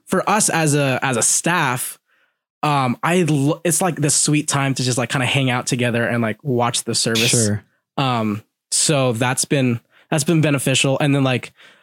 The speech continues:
Speaker 1: a couple weeks ago, since, like, th-, that's given me life, um, in our church announcements, I, I invited people to try to watch, uh, like, on a Zoom call or, or whatever they have with, with other people. 'Cause, like, it's just another
Speaker 2: Yeah,
Speaker 1: step
Speaker 2: if you
Speaker 1: of, like,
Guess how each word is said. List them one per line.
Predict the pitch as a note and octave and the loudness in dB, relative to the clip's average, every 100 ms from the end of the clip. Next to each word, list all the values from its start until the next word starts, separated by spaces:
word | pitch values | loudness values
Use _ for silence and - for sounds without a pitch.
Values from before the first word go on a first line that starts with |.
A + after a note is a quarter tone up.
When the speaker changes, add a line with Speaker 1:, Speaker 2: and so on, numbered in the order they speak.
| - | -4
Speaker 1:
a | |
couple | D#3 F3 D3 | -2 0 2
weeks | C3+ D3 | 2 2
ago, | C3+ B2+ | 2 0
since, | - E3 | 2 2
like, | D3 A#2 _ _ - | 0 -2 _ _ -4
th-, | D3 - | -2 -2
that's | D#3 D3 F3 | 0 0 0
given | - B2+ A#2 | -2 0 0
me | A#2+ | 0
life, | A#2 A2+ A2 - - _ _ _ | 0 0 -2 -8 -20 _ _ _
um, | C3 C3 | -4 -2
in | D3+ C#3+ | 0 0
our | C3+ B2+ | 0 0
church | A#2 D3 C3 | 0 -2 0
announcements, | B2+ A#2 B2 B2 A#2 - | 2 0 0 0 0 0
I, | B2 B2+ | 0 0
I | B2+ | 0
invited | C#3 B2+ A#2+ A#2+ A#2+ A2 | 0 2 0 0 -2 -2
people | C3 A#2 A#2 A#2 B2+ _ _ _ _ _ - | -2 0 -2 -2 -4 _ _ _ _ _ -4
to | |
try | D3 D3 | 0 0
to | A#2+ | 2
watch, | A#2 A2+ G#2+ - - - _ _ _ | 2 2 0 0 -2 -4 _ _ _
uh, | C3+ B2 | -2 0
like, | A#2 | 0
on | A#2+ | 0
a | A#2 | 0
Zoom | B2 A#2+ | 2 0
call | - A#2 G#2+ | 2 2 2
or, | A2 A2+ - | 0 -2 -6
or | - C#3 C3 B2 B2 | -6 -2 0 0 -2
whatever | C#3 C3 A#2 | 0 0 0
they | A#2 | 0
have | A2+ A2+ G#2 - | 0 0 -2 -2
with, | A#2+ A2+ - - | -2 -2 -8 -6
with | D3 | -2
other | C3+ A#2 | 0 -2
people. | - C3+ A#2 A2 | -2 -2 -2 -4
'Cause, | - A#2+ G#2 - - - | -2 -2 0 -2 -4 -6
like, | A#2+ | -4
it's | C3+ C3+ | -2 0
just | C3 | 2
another | C#3 C3 B2 | 2 2 2
Speaker 2:
Yeah, | C#3+ B2+ | 2 2
Speaker 1:
step | B2+ | 0
Speaker 2:
if | - | 0
you | |
Speaker 1:
of, | C3+ | 2
like, | D#3+ | 2